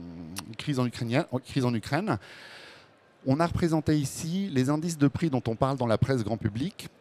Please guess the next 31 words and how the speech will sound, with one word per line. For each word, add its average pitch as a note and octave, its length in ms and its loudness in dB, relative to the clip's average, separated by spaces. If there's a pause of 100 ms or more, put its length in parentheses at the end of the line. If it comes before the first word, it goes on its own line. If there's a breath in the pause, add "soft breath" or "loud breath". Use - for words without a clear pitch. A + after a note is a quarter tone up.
donc A#2 220 2
le C3 60 6
prix - 140 -2
de F#3 60 0
l'électricité D3+ 680 0
en C#3 80 2
France. - 440 -8
Donc G#2 160 -2
il - 20 -2
y B2 40 2
a - 20 4
un A2+ 40 2
marché A2+ 360 -2
qui - 100 -6
est - 100 -6
organisé G#2 560 0
sur, G2 280 -4
euh, F2+ 500 -2
sur A2 160 -2
l'énergie. A2+ 480 0 (920)
Et B2+ 140 4
quotidiennement, C#3+ 640 4
il G3+ 80 0
faut C#3+ 120 2
savoir A#2 460 2
que B2+ 100 0
le A2+ 100 4
prix D3 280 0
de B2 80 -8
votre G#2+ 200 2
électricité B2 800 0